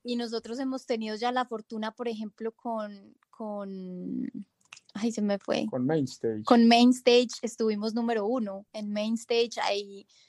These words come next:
Speaker 1: eh, por varios meses.
Speaker 2: Estuvimos un mes en, en Main Stage y tuvimos portada de Main Stage,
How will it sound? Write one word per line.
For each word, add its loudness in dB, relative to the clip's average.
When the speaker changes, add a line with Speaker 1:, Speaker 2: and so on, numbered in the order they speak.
Speaker 1:
eh, 4
por 0
varios 0
meses. -6
Speaker 2:
Estuvimos 4
un 4
mes 8
en, 0
en -2
Main -2
Stage 0
y -2
tuvimos 0
portada 0
de 2
Main 2
Stage, 4